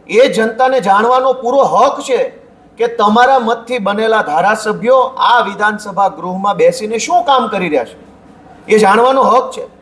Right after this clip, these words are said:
કોઈ ખેડૂત ખેતરે પાણી વાળતા હોય તો એ ખેતરે બેઠા બેઠા પણ વિધાનસભા જોઈ શકવા જોઈએ. કોઈ વ્યક્તિ ફેક્ટરીની અંદર સિક્યુરિટી ગાર્ડ તરીકે, ચોકીદાર તરીકે બેઠા હોય તો તે પણ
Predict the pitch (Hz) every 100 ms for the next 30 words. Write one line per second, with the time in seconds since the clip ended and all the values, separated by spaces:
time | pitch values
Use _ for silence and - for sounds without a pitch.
0 | _ _ _ 208 220 220 220 247 - -
1 | 226 233 254 247 214 214 254 226 208 208
2 | 175 135 - - - - _ 226 226 226
3 | 220 220 247 233 202 208 226 214 214 220
4 | 208 202 202 175 180 196 190 185 185 180
5 | 170 175 175 - 165 139 151 135 104 -
6 | - - - - - - 202 208 233 233
7 | 277 277 262 - - 226 240 240 262 254
8 | 233 233 240 - - - - - _ _
9 | _ - 240 254 254 262 233 202 247 240
10 | 240 247 240 240 226 220 233 226 233 226
11 | 226 220 202 214 226 220 214 214 214 -
12 | 220 240 233 208 143